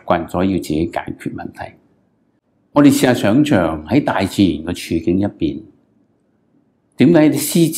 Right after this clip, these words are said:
子去捕殺嗰啲水牛，係表示一啲乜嘢嘅啟示呢？咁樣，原來聖經話俾我哋知道，撒旦好似咆哮嘅獅子一樣，遍地遊行，尋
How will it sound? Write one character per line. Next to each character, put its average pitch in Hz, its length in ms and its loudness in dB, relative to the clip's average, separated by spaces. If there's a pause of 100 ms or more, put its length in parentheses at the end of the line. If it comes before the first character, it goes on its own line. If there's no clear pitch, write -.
(180)
子 110 60 0
去 127 60 4
捕 78 280 -2
殺 - 200 -4 (120)
嗰 - 60 -2
啲 113 100 6
水 80 280 -4
牛， 95 360 -6 (600)
係 113 260 -2
表 127 120 6
示 - 280 0
一 120 60 4
啲 139 180 2
乜 135 140 2
嘢 87 360 0
嘅 85 360 0 (320)
啟 110 200 4
示 92 340 0
呢？ 95 80 0 (120)
咁 82 140 -6
樣， 80 220 -8 (160)
原 101 100 0
來 90 80 0
聖 - 160 0
經 131 160 2
話 104 120 2
俾 95 140 -2
我 95 80 0
哋 80 40 -2
知 104 200 0
道， 80 260 -6 (720)
撒 - 280 -4
旦 80 340 -6 (720)
好 131 180 4
似 131 180 2
咆 - 80 -8 (360)
哮 117 320 -4
嘅 85 100 -2
獅 - 280 -4
子 - 120 -14
一 90 140 -2
樣， 80 220 -6 (880)
遍 110 260 4
地 85 300 -2
遊 78 240 -6
行， 80 280 -10 (600)
尋 80 320 -6